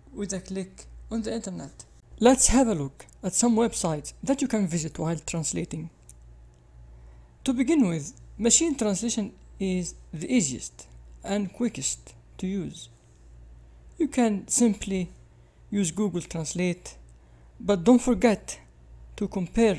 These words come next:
the output to another machine translation system. You could find more polished translation for some bits and pieces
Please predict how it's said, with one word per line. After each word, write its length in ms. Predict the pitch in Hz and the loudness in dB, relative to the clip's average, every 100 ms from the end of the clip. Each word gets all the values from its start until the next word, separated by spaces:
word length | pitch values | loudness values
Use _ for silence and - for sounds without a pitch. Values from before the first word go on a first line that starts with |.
| - 151 | -4 -2
the 120 | 170 | 0
output 420 | 208 - 202 - | 0 -2 -4 -4
to 140 | - 180 | -8 -4
another 320 | 190 185 170 | -4 -4 -6
machine 400 | 156 147 - 165 | -6 -8 -8 -10
translation 440 | - 143 - - 180 | -10 -12 -10 -8 -4
system. 460 | - 220 - - - - - _ - - - - - - - - | -2 -2 -4 -10 -12 -20 -20 _ -20 -20 -20 -20 -20 -20 -20 4
You 160 | 277 | 6
could 160 | 254 214 | 6 4
find 420 | - 185 185 185 | 4 6 4 2
more 360 | 185 190 190 190 - | 4 6 6 2 4
polished 420 | 220 196 160 - | 4 4 0 -4
translation 680 | 170 160 180 180 175 147 147 - - - - - - - - - | -6 -4 -4 -4 -4 -6 -10 -16 -18 -20 -20 -20 -20 -20 -20 -18
for 440 | - 196 190 - | 0 2 4 0
some 400 | - 285 269 165 | 0 2 2 0
bits 220 | 233 - | -2 2
and 200 | 208 180 | 0 0
pieces 560 | - 208 - 160 - | -2 -6 -6 -8 -12